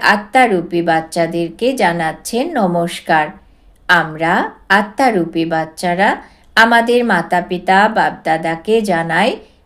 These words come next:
অনেক অনেক স্মরণের স্নেহ সুমন, সুপ্রভাত,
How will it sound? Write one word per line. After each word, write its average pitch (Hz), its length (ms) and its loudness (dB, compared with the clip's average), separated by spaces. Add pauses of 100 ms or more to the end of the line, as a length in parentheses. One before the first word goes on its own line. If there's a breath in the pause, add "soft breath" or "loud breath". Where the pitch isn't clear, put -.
(140 loud breath)
অনেক 226 500 0
অনেক 175 520 -2
স্মরণের 170 680 -2
স্নেহ 175 480 -6
সুমন, 185 560 -2 (400 soft breath)
সুপ্রভাত, 196 960 -2